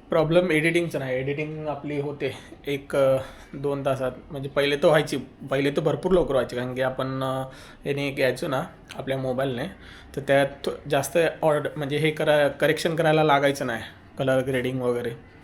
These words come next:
पण आता कॅमेरा <laughs> आपला ॲक्शन कॅम आहे, तर त्यामध्ये सारखं एक्सपोजर सेट करावं लागतं ना, कारण की कसं असतं, आता मी घरात व्हिडिओ काढतोय तर घरातलं एक्सपोजर कमी आहे, म्हणून मग घरात एक्सपोजर थोडं वाढवावं लागतं कॅमेरामधलं. बाहेर गेलो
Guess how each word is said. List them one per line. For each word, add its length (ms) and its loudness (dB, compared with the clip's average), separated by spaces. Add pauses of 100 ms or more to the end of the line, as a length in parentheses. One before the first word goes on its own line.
(400)
पण 220 -2
आता 320 -2
कॅमेरा 500 2
<laughs> 260 -2
आपला 220 -2
ॲक्शन 380 0
कॅम 220 0
आहे, 100 -8 (440)
तर 60 -4
त्यामध्ये 460 0
सारखं 280 2
एक्सपोजर 460 2
सेट 240 0
करावं 220 4
लागतं 300 2
ना, 100 0 (440)
कारण 220 -2
की 80 -8
कसं 220 0
असतं, 280 -2 (380)
आता 160 0
मी 160 -2
घरात 260 4
व्हिडिओ 260 0
काढतोय 320 2
तर 60 -2
घरातलं 400 -2
एक्सपोजर 460 -2
कमी 240 -2
आहे, 100 -4 (600)
म्हणून 200 0
मग 240 -2
घरात 300 -2
एक्सपोजर 460 -4
थोडं 160 -2
वाढवावं 280 6
लागतं 340 -6
कॅमेरामधलं. 540 -4 (480)
बाहेर 320 4
गेलो 400 2